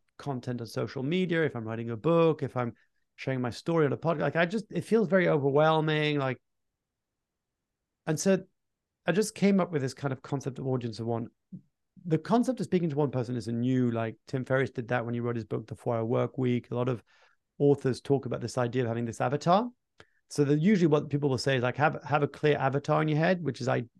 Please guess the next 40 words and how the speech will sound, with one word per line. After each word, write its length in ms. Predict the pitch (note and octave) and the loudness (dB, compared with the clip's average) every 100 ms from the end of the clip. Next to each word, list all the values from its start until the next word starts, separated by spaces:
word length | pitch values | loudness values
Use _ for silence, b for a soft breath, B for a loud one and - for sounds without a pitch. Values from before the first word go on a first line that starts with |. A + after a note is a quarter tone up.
| D#3 | -6
basically, 420 | C#3+ D#3 C#3 C3+ | -2 0 -2 -8
it's 120 | B2+ C#3 | -6 -2
like, 280 | A#2+ - - _ _ _ _ _ _ _ _ | -4 -4 -14 _ _ _ _ _ _ _ _
think 140 | F#3+ F#3 | 2 4
about 120 | D3+ | 4
your 120 | C#3 | 4
ideal 280 | C3+ C3 C3 | 2 2 0
client, 460 | - D3+ E3 F3+ - | 2 4 4 2 -2
or 200 | C#3 B2 | -2 -2
think 200 | E3 D#3+ | 0 2
about 180 | C#3 C3 | 2 0
a 80 | |
previous 560 | B2+ - D#3+ D3+ D3 - | -4 -4 -2 0 -4 -8
client 340 | - D#3 D#3+ | -4 -2 0
you've 100 | D#3 | -2
worked 220 | C3+ D3+ D#3 | 0 0 0
with 160 | D3+ | -2
who 140 | B2+ C#3 | -2 -2
was, 140 | A#2+ | 0
like, 200 | C3 B2 | -2 -4
a 40 | A#2+ | -4
dream 320 | B2 C#3 C3+ | -2 0 -2
client. 480 | - C#3 D3 D#3+ - | 0 2 2 0 -6
If 120 | - - | -16 -12
you 80 | |
could 160 | C3+ B2+ | -10 -10
clone 300 | - C#3+ C#3+ | 2 4 4
that 200 | C#3+ - | 0 -4
client, 440 | - C#3 D3 D#3 - _ _ _ _ - | -4 0 0 -2 -8 _ _ _ _ -2
who 100 | C#3+ | 0
would 100 | C3+ | 2
that 160 | C3+ | 0
be? 300 | C#3 C#3 D#3+ - _ _ - | 0 0 -2 -8 _ _ -2
Give 100 | D3 | 0
them 140 | C#3+ | 2
a 40 | C#3 | 2
name. 380 | C3+ C#3+ D#3+ E3 _ _ | 2 2 0 -4 _ _
For 80 | - | 0
example, 220 | C#3+ C3+ | 2 4
me, 440 | C#3 E3+ D#3+ F#3 | 4 6 6 6